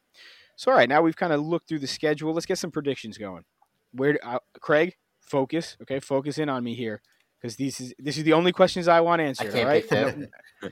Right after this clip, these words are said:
Speaker 1: I don't, I, no, no, I don't, I, no, no picking two and no answering other questions,
Speaker 2: I
Speaker 1: all
Speaker 2: love
Speaker 1: right?
Speaker 2: answering the
Speaker 1: I wanna
Speaker 2: question.
Speaker 1: know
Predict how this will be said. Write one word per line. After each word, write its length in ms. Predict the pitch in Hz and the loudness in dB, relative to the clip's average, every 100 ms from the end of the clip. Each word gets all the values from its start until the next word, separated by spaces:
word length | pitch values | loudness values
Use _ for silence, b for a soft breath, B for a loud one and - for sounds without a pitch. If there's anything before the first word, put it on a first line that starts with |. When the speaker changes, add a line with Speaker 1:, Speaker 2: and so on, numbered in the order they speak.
| - | 4
Speaker 1:
I 60 | 147 | 6
don't, 160 | 160 | 6
I, 120 | 156 143 | 4 2
no, 120 | 175 | 6
no, 120 | 185 | 8
I 120 | 143 151 | 8 6
don't, 120 | 151 | 4
I, 80 | 147 | 2
no, 180 | 156 156 | 2 2
no 240 | 156 160 | 4 2
picking 320 | 185 202 202 196 | 4 0 -2 -4
two 260 | 214 226 202 | -2 0 -2
and 160 | 139 | 0
no 180 | 147 165 | 6 6
answering 380 | 156 160 160 151 | 6 2 0 0
other 160 | 143 135 | 2 2
questions, 400 | 131 113 101 117 | 2 0 -6 -4
Speaker 2:
I 60 | |
Speaker 1:
all 60 | 127 | 0
Speaker 2:
love 100 | 151 | 2
Speaker 1:
right? 100 | 107 | 0
Speaker 2:
answering 260 | 87 95 82 | -6 -8 0
the 80 | 104 | 4
Speaker 1:
I 40 | |
wanna 140 | 139 147 | 6 6
Speaker 2:
question. 160 | 147 143 | 4 4
Speaker 1:
know 340 | 135 127 | 4 4